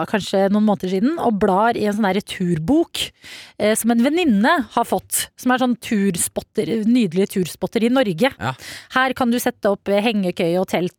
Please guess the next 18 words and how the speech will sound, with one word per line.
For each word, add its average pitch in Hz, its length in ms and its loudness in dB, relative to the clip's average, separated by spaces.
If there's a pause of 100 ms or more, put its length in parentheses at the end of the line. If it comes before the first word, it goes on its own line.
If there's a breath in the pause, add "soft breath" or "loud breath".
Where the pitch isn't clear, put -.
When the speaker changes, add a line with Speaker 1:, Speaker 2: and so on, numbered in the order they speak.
Speaker 1:
og 190 180 2
dra 175 200 0
og 196 60 -6
kose - 280 -4
deg. 370 240 0 (380 loud breath)
Sitter - 340 0
og 302 80 0
blar 277 260 2
og 254 140 2
bare, 185 180 2
shit, - 540 -10 (140)
masse 214 500 0
fint. 339 320 -4 (400 soft breath)
Kommer 226 340 2
til 240 200 0
en 269 100 0
side 254 480 0 (680)
til, 294 360 2